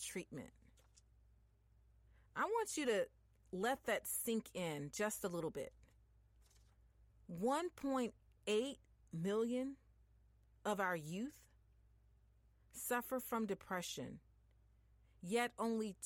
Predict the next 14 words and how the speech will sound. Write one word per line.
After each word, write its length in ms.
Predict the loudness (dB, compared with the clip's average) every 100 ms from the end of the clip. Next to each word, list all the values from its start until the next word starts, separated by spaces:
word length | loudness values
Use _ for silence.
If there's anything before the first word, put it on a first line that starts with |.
| -6
twenty-five 1120 | -2 0 0 0 -4 -8 -4 0 2 0 -4
percent 760 | -10 -6 -6 -6 -4 -2 -4 -4
of 220 | -8 -4
them 300 | -4 -2 -6 -10 -20 -12
receive 640 | -6 -6 -4 -4 -2 -2 -6 -10 -20 -18
consistent 1000 | -4 -2 0 -2 -2 0 0 0 -2 -6 -8 -10
treatment. 440 | -8 -8 -10 -12 -18 -20 -20 -20 _ -20 _ -20 -20 -20 -20 -20 -20 -20 -20 -2
Now, 320 | 2 4 2 0
that's 420 | 0 2 2 0
not 220 | 2 2 2
even 280 | 0 0
looking 360 | 2 0 0 0
at 240 | 2 0 -4 -14 -20 -20 -20 -20 -20 -14
low-income 1160 | -6 2 4 4 2 0 0 -2 -2 -2 -4 -8